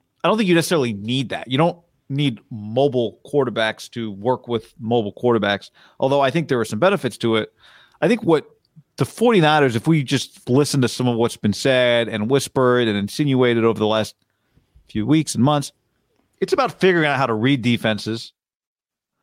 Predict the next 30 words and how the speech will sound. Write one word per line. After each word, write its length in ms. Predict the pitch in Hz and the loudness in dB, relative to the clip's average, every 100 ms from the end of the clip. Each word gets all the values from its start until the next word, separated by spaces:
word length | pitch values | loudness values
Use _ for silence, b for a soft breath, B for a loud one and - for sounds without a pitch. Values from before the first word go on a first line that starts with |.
| _ _ | _ _
how 120 | - | -2
to 80 | 135 | 0
run 280 | 120 113 135 | 2 2 2
an 80 | 135 | 2
offense, 580 | 110 107 110 113 123 - | 2 0 0 -2 -4 -10
how 120 | - 127 | -2 0
to 80 | |
run 300 | 117 104 117 | 2 2 2
a 80 | 139 | 0
team, 520 | 139 123 104 101 123 - | -2 -2 -2 -2 -6 -6
how 160 | 135 | -2
to 80 | 135 | -2
do 360 | 123 98 147 170 | -4 -2 2 4
what 300 | 135 135 135 | 4 -2 -2
Kyle 320 | 131 123 120 | 0 0 0
wants 520 | 104 87 98 - - _ _ _ _ _ | -2 -4 -6 -10 -20 _ _ _ _ _
and 120 | 143 123 | -6 0
do 120 | 139 | 0
it 60 | |
efficiently. 500 | 127 156 143 98 92 - _ _ | 2 2 0 -2 -10 -18 _ _
Kyle 220 | 165 185 | 0 0
Shanahan 520 | 196 175 156 135 127 | 0 -4 -2 -2 -2
last 320 | 110 113 120 | 0 0 -2
year 120 | 117 107 | -6 -8
played 300 | - 127 123 | -2 -2 -2
the 80 | |
quarterback 600 | - - 98 87 - - _ _ _ _ - | -6 -6 -6 -8 -12 -14 _ _ _ _ -6
that 120 | 110 | -6
he 140 | 135 | -4
believed 560 | 147 170 101 95 101 | -4 -4 -8 -12 -18